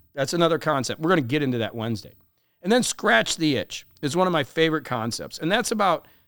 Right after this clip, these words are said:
you know, doing things that you're doing anyways, and you feel that itch to do it. It's like, "Man, I really would like to learn how to bake cookies. And I'd love to be a great cookie baker." I feel that. Like, I have that intention in my heart.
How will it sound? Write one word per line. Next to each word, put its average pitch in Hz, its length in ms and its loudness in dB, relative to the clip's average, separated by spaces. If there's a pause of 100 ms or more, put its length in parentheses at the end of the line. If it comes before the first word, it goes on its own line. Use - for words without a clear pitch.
(300)
you 202 80 2
know, 175 120 6
doing 233 420 0
things 165 400 0
that 156 120 -4
you're 139 140 -2
doing 135 460 0
anyways, 156 640 -2 (500)
and 160 160 2
you 143 60 2
feel 220 340 2
that 147 200 -2
itch - 360 -2
to 131 80 -6
do 123 300 -2
it. 156 120 0
It's 117 140 -6
like, 120 160 -8
"Man, 147 240 -2
I - 20 -6
really 165 320 -2
would 120 140 -6
like 131 260 -2
to 95 220 -10
learn 147 180 0
how 147 80 -4
to 120 100 -4
bake 117 440 -6 (560)
cookies. - 560 -2 (360)
And 131 80 -4
I'd 165 120 0
love 202 160 4
to 151 100 2
be 143 420 -2
a 110 60 0
great 117 560 -4 (200)
cookie 160 340 -4
baker." 113 260 -6
I 107 80 -10
feel 170 520 0
that. 85 260 -10
Like, 120 180 -6
I 120 80 -2
have 147 220 -2
that 139 240 -4 (200)
intention 151 680 -4
in 135 100 -4
my 104 140 -4
heart. 113 300 -4